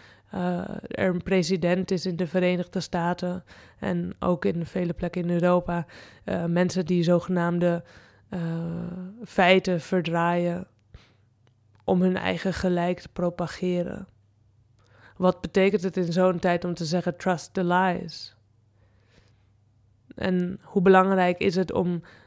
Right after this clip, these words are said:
hun verdraaide cijfers en feiten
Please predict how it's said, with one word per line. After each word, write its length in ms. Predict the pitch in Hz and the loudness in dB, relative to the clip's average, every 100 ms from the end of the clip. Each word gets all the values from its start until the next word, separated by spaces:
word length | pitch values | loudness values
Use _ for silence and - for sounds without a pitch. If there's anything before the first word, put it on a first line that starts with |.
| _ | _
hun 340 | - 196 190 | 0 2 2
verdraaide 600 | - 185 185 175 180 175 | 0 0 2 2 2 0
cijfers 720 | - - 175 180 180 180 165 | -2 -2 0 0 0 -4 -4
en 240 | - 165 165 | -6 -6 -4
feiten 680 | - 175 180 175 175 170 | 0 2 2 0 -4 -4